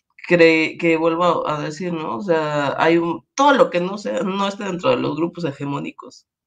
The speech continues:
Ahora sí que todo lo que no sea, <laughs> hace poco estaba hablando de eso en un conversatorio, todo lo que no sea hombre heterosexual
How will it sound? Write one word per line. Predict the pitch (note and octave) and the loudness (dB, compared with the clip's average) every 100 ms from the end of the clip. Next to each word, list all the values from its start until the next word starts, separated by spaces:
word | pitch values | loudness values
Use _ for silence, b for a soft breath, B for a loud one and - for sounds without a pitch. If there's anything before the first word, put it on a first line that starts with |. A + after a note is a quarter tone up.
| _ _ b b _ _ _ _ - | _ _ b b _ _ _ _ 0
Ahora | D#3 G3+ | 4 4
sí | G#3 G3 | 2 -4
que | |
todo | F#3+ G#3+ | -4 -2
lo | F#3+ D#3+ | 0 0
que | E3 | 0
no | F3 | -2
sea, | F3 A3 G3 F3+ F#3 F3 - - | -6 -2 -2 -2 -4 -4 -6 -6
<laughs> | C#4+ D4 C4+ - | -4 -4 -6 -4
hace | D3 E3+ F3 F#3 | 0 2 2 -2
poco | F3+ | -6
estaba | G3+ F3 | 0 2
hablando | E3 E3 E3 | 2 0 -2
de | |
eso | E3 E3+ | -2 -6
en | D#3+ | -8
un | D#3 | -10
conversatorio, | D#3+ D#3 - D3 E3+ F3 | -8 -8 -6 -8 -8 0
todo | A#3 | 2
lo | A#3+ | 2
que | G#3+ | 0
no | G3 G3 | -4 -6
sea | G3 F#3+ F3+ - | -4 -2 -2 0
hombre | G3+ G#3 G3 | -2 0 -2
heterosexual | F3 C3+ C#3 C#3+ D3 D#3+ D3+ D#3 | -4 -4 -6 -8 -8 -4 -4 -6